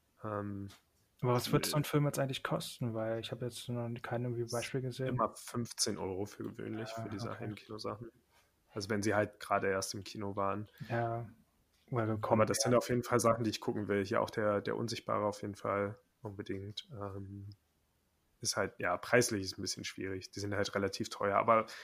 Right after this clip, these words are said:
Speaker 1: man kann sie halt direkt gucken, ohne ins Kino zu gehen. Also bei sowas wie Sonic würde es mich schon genug interessieren, da wäre die Neugierde einfach da,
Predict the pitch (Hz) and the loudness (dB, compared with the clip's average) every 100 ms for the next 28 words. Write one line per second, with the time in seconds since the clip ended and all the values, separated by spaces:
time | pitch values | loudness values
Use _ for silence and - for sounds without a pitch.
0 | - - 110 123 135 131 131 123 123 147 | -16 -4 4 8 12 12 12 6 6 4
1 | 135 131 127 120 - 123 - 107 101 95 | 4 4 6 4 4 2 2 0 2 2
2 | 107 110 113 120 - 107 117 117 - 113 | 4 4 8 6 6 2 2 2 0 -2
3 | 110 117 107 - 110 107 101 107 - 101 | -2 -2 -2 0 0 -2 -4 -4 -4 -4
4 | - 104 - - 95 98 - - 98 98 | -6 -4 -4 -2 -6 -6 -6 -4 -2 -2
5 | 107 101 98 104 101 98 - - - 107 | -2 -4 -4 -2 -2 -4 -8 -12 -6 -4
6 | 104 | -4